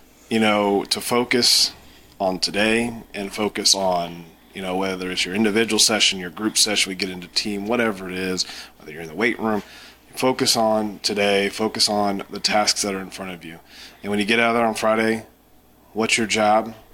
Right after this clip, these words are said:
What's your task? Do your job, do your task, and good things happen.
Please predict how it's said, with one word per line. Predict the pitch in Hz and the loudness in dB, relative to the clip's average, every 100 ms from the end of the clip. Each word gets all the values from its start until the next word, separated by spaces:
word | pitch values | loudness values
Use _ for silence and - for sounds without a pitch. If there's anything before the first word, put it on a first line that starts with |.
| - _ | -20 _
What's | 107 113 - | -2 0 2
your | 113 | 0
task? | - 107 107 - - - _ - | 2 4 4 2 0 -8 _ -2
Do | 113 | 4
your | 120 117 | 4 4
job, | 107 101 95 104 98 | 2 4 4 4 2
do | 113 | 2
your | 117 120 | 2 2
task, | - 107 98 110 - - - - - - - | 2 2 4 2 -2 -4 -20 -20 -20 -20 -4
and | 110 110 107 101 - - - - | 0 2 2 -2 -6 -16 -20 -2
good | 135 127 | -2 2
things | 123 113 | 2 2
happen. | 110 110 127 131 | 4 2 2 0